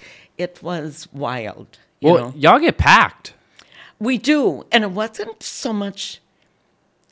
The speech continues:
Speaker 1: and we, we had a, a substantial amount of business,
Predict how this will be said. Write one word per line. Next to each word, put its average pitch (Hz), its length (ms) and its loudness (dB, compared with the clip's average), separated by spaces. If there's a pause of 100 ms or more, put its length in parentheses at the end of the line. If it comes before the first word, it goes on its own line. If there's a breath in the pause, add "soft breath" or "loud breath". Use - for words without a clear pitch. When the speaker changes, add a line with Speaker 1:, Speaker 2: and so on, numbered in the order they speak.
(400)
Speaker 1:
and 277 220 0
we, 370 160 0
we 427 260 4
had 415 320 -4
a, 403 520 0
a 349 40 -6
substantial - 680 -6
amount 285 380 -6
of 320 100 -10
business, 196 640 -6